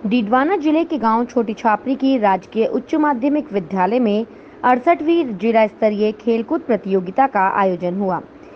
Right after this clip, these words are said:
इस प्रतियोगिता में ब्राइट स्टार एकेडमी सरदारपुरा कला की टीम ने कबड्डी प्रतियोगिता में प्रथम स्थान प्राप्त करके गोल्ड मेडल जीता है। कबड्डी प्रतियोगिता की विजेता टीम में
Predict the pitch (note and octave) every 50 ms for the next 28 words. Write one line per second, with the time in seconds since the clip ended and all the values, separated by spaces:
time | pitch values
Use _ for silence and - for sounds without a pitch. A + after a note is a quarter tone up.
0 | - - - - B3 A#3 - - D4 C#4+ C#4+ D4 D4+ D4+ B3+ D#4+ D4+ F4 F4 F4
1 | F4+ F4+ B3 F#3+ G#3+ G#3+ G#3 A3 B3 G#3+ B3 A#3 - - - A3 G#3+ G#3+ G#3+ G3+
2 | - G3 F#3 F3+ F3 F#3+ G3+ A3 A3 - - F#3+ F3+ F3 F#3 F3 F3 - - G3
3 | G3+ G3+ G3 G#3+ G3+ G#3+ A#3 B3+ - D4 C4 - - A#3 B3+ C4+ C#4 B3+ A3+ A#3
4 | A#3 - - G#3 F3 F#3+ F3+ D#3+ G3+ G#3 - F#3+ F3 - F#3 F#3 F3+ E3+ F3 F3
5 | - C4 C4+ B3 G#3+ G#3+ A#3 C4 - - - - - - - - C4+ C4+ E4 F4+
6 | F#4 F4 F4 - - C#4+ C#4+ D4 C#4+ - A#3 G3 F3 - - F3+ - A3+ B3+ C4
7 | C4 - A3 A#3 G#3+ F3+ F#3+ F#3+ F#3+ F#3 F#3+ A3 A#3 A#3+ G3 F3+ F3 F3 F#3 G#3+
8 | G3 - E3+ F3 F3+ D#3+ D#3 - - - - - - - - - - - - C#4
9 | C4+ D4 D4 B3+ G4+ G#4 G#4 F4+ E4 E4 E4 D#4 C4 D4+ C4 D#4 D#4 C4 D#4 C#4
10 | A3+ A3+ F#3 A3 G#3+ G#3+ A3 G#3 - A#3 A#3+ B3+ C4+ C4